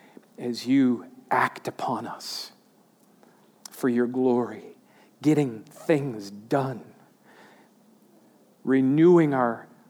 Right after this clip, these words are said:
heart's relationship with you. And God, if it would please you to restore relationships that may be broken, whether here or those whom we care about. And so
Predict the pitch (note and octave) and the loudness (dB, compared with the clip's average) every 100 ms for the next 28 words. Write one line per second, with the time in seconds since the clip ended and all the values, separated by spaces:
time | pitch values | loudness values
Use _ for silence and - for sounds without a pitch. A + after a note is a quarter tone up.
0 | - - - E3 - - - C3+ C3+ C#3 | -10 -2 4 4 4 -6 -4 0 0 0
1 | C#3+ A#2+ C#3+ - B2 - C#3+ C#3+ C3+ A2 | -6 -6 -6 -4 -8 -2 4 4 4 0
2 | G2 - _ - - - D3+ D3 C#3 D3+ | -10 -16 _ -20 -8 2 4 4 0 -4
3 | C3 - D3+ D3+ C#3 A#2+ A#2 A#2 A2+ - | -4 -4 2 2 2 0 -2 -2 -4 -4
4 | - C#3 C3+ B2 - - - - - _ | 2 4 4 2 -2 -18 -20 -20 -20 _
5 | _ _ _ B2 B2 A#2+ B2+ C3 A#2+ - | _ _ _ -4 0 0 -2 -8 -8 -4
6 | B2 - - - _ - A#2 - - _ | -6 -6 -14 -14 _ -2 0 0 -12 _
7 | _ _ _ _ _ _ _ _ _ _ | _ _ _ _ _ _ _ _ _ _
8 | _ - B2 D3 C#3+ B2+ C3 B2 A2+ G#2 | _ -14 -6 0 0 2 0 0 -8 -16
9 | - _ _ _ _ _ _ _ _ _ | -20 _ _ _ _ _ _ _ _ _
10 | - A#2+ B2 A#2 - C#3 C3+ C3 A#2+ - | -4 -2 0 -2 0 2 2 2 -4 -12
11 | _ _ _ _ _ _ - A#2 A#2 A2+ | _ _ _ _ _ _ -12 -2 0 2
12 | A#2+ A#2+ A2+ - - _ _ _ _ - | 2 2 0 -8 -16 _ _ _ _ -4
13 | C#3 C3 B2+ - C3+ B2 A#2 G2 - - | -2 0 -2 -2 0 0 -2 -6 -12 -20
14 | _ _ _ _ _ _ _ _ - G#2 | _ _ _ _ _ _ _ _ -20 -12
15 | - - B2+ A#2+ | -8 -6 -6 -8